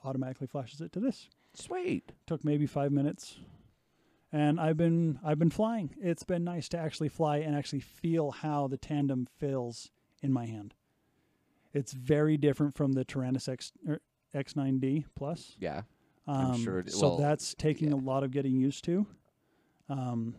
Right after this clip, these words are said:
Speaker 1: but overall, I'm liking it so far.
Speaker 2: Okay.
Speaker 1: So I'm,
Speaker 2: So you
Speaker 1: I'm
Speaker 2: can connect to this, your, or both your transmitters can connect to this.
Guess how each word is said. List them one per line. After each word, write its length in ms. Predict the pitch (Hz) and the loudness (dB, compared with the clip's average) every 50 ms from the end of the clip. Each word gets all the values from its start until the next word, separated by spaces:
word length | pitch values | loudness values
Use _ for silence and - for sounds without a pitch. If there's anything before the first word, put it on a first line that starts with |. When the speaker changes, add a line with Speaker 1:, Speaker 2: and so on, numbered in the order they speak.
| - - | -12 -8
Speaker 1:
but 180 | 143 131 135 131 | -4 -2 0 2
overall, 500 | 135 156 156 135 139 135 135 139 147 143 | 2 2 2 2 2 0 2 2 0 0
I'm 120 | 131 123 | 0 0
liking 340 | 120 117 135 139 - - 208 | -2 -2 -4 -4 -4 -4 -4
it 100 | 208 - | -4 -4
so 160 | - - 202 | -8 -8 -8
far. 260 | 180 - 202 226 247 - - | -6 -4 -4 -6 -6 -6 -8
Speaker 2:
Okay. 220 | 147 196 - - 294 - _ _ _ _ _ _ _ _ _ _ _ _ _ _ _ _ _ _ _ _ _ | -6 -2 -2 -2 -4 -6 _ _ _ _ _ _ _ _ _ _ _ _ _ _ _ _ _ _ _ _ _
Speaker 1:
So 220 | - - 143 131 | -16 -10 -8 -8
I'm, 260 | 135 - 139 139 147 147 - | -4 0 2 2 2 2 2
Speaker 2:
So 60 | 143 139 | 4 4
you 140 | 131 135 | 6 4
Speaker 1:
I'm 60 | 139 147 | 4 2
Speaker 2:
can 140 | 147 139 | 0 -2
connect 340 | - - 139 127 120 110 - | -2 -2 -2 -2 -2 -2 -4
to 60 | - | -6
this, 420 | 113 101 113 120 123 123 - - - - - - | -4 0 2 2 2 0 -2 -8 -16 -18 -12 -4
your, 260 | 113 117 120 107 98 101 | 0 0 2 2 2 2
or 60 | 98 | 2
both 320 | 90 - 127 147 156 - | 2 4 2 2 2 2
your 120 | 131 113 104 | 0 -2 0
transmitters 640 | - - 107 101 95 90 95 92 87 82 82 80 | 0 -2 -2 -2 -2 -4 -4 -4 -4 -4 -6 -8
can 160 | - - 90 82 | -10 -12 -12 -10
connect 300 | - 90 80 - - - | -10 -10 -10 -10 -12 -16
to 80 | - | -16
this. 340 | - - - - - - - | -14 -14 -14 -16 -18 -20 -20